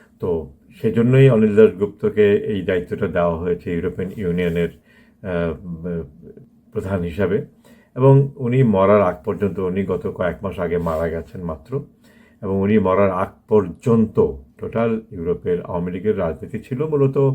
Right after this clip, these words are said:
অনিল দাশগুপ্তের রাজনীতি, অর্থাৎ অনিল দাশগুপ্তের পেছনেই এরা কাজ করেছে এবং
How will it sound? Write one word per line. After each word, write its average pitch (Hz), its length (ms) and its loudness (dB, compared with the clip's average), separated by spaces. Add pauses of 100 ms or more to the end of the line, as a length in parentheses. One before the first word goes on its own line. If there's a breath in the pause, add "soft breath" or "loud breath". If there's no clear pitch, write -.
(500 soft breath)
অনিল 101 380 4
দাশগুপ্তের 92 880 0
রাজনীতি, 76 480 -4
অর্থাৎ 92 260 -6
অনিল 87 340 -4
দাশগুপ্তের 87 600 -6
পেছনেই 147 440 -4
এরা 82 200 0
কাজ - 300 -12
করেছে 90 360 -6
এবং 120 180 0